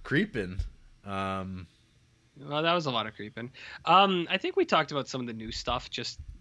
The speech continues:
Speaker 2: sporadically throughout.
Speaker 1: No, we talked about people,
Speaker 2: Kind of.
Speaker 1: tortured artists playing Batman <laughs> characters.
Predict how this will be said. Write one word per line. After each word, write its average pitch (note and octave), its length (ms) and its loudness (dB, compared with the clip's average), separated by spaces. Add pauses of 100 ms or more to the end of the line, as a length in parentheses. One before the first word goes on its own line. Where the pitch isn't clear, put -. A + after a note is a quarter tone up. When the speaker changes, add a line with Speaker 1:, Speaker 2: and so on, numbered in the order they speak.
(120)
Speaker 2:
sporadically A2+ 840 -2
throughout. G#2+ 540 -6 (160)
Speaker 1:
No, G2 400 0
we A#2 80 -10
talked F#2 280 -6
about F#2+ 260 -4 (180)
people, G2+ 180 -2
Speaker 2:
Kind G2+ 140 -2
of. C#3 240 -2 (160)
Speaker 1:
tortured A2+ 460 0
artists G2+ 680 -4
playing G2+ 460 -4
Batman G2+ 560 -2
<laughs> - 0 -
characters. - 760 -4